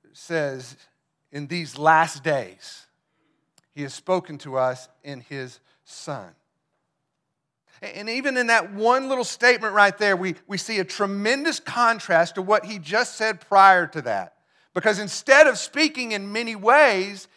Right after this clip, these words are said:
he now speaks in one way. And instead of being progressive over time,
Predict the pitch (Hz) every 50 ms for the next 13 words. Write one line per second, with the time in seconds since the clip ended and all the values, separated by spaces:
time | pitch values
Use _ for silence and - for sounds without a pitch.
0 | _ _ - 196 202 214 233 254 254 - - 220 202 160 - - 190 180 175 170
1 | 170 _ _ _ _ _ _ _ _ _ _ _ - - 185 220 208 175 143 113
2 | 98 - - _ _ _ _ _ _ _ _ _ _ _ _ _ _ _ _ _
3 | _ _ _ _ _ _ _ _ _ _ _ _ _ _ - - 277 294 294 -
4 | - 247 269 285 269 208 226 262 247 240 180 - - 220 180 143 185 214 247 277
5 | 277 - 254 240 214 185 - 220 214 208 196 - - - 254 277 269 233 208 190
6 | 196 180